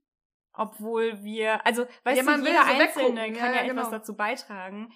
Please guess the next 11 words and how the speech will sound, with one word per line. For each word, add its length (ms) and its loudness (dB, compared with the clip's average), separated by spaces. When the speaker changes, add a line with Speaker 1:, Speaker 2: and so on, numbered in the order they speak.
Speaker 1:
dass 120 -10
es 140 -12
solche 380 -6
einzelnen 440 -8
Schicksalsschläge 840 -10
nicht 360 -12
gibt. 400 -14
Speaker 2:
Ja, 140 -2
Speaker 1:
So. 60 4
Speaker 2:
ja, 180 0
klar. 520 -8